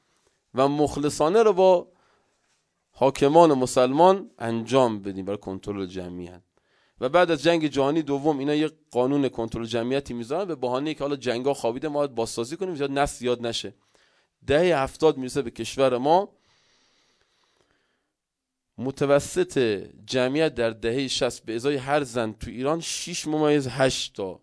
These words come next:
فرزنده. با شعار «فرزند کمتر زندگی بهتر، دو تا بچه کافی است»،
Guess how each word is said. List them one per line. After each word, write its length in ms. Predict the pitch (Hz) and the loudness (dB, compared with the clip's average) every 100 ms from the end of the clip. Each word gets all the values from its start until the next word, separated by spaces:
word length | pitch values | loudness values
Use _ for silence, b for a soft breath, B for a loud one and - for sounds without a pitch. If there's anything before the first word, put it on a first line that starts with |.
| _ _ _ _ _ _ _ _ | _ _ _ _ _ _ _ _
فرزنده. 800 | - 90 92 95 87 82 80 - _ _ _ _ _ _ _ _ _ - | -10 -8 -8 -10 -10 -12 -18 -20 _ _ _ _ _ _ _ _ _ -6
با 100 | 127 | -6
شعار 720 | - 127 139 143 127 110 101 | 0 2 4 4 2 -2 -6
«فرزند 580 | _ 107 110 127 123 113 | _ -6 -4 -2 -2 -6
کمتر 420 | 104 101 101 107 | -10 -10 -6 -6
زندگی 600 | 104 101 98 104 110 98 | -6 -8 -10 -10 -8 -8
بهتر، 400 | 95 92 107 101 | -10 -10 -8 -8
دو 160 | 101 | -10
تا 120 | 101 98 | -10 -8
بچه 280 | 98 - | -8 -10
کافی 440 | 104 104 104 - 190 | -10 -8 -8 -8 -10
است»، 220 | 196 | -10